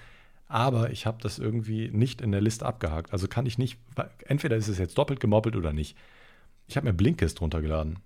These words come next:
äh, auf die, <laughs> jeder YouTuber macht Werbung für Blinkist. Jeder. In jedem Placement ist Blinkist drin. Hab ich ausprobiert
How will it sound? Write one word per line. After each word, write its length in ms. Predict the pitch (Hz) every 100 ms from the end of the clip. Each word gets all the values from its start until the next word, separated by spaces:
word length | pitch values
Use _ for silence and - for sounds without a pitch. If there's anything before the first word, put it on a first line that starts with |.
| - - -
äh, 60 |
auf 460 | 92 92 - 104 90
die, 340 | - 95 95 - - - - -
<laughs> 200 | 110 -
jeder 360 | 98 110 165
YouTuber 400 | 123 120 - 110
macht 260 | 98 95 87
Werbung 300 | 90 110 101
für 120 | -
Blinkist. 500 | 82 101 82 71 - - _ -
Jeder. 340 | 95 80 76 -
In 100 | 85
jedem 220 | 101 101
Placement 400 | - 113 113 104
ist 140 | 87
Blinkist 360 | 92 95 80 -
drin. 140 | 76 - - - - -
Hab 120 | -
ich 120 | 151 -
ausprobiert 640 | 165 - 95 80 -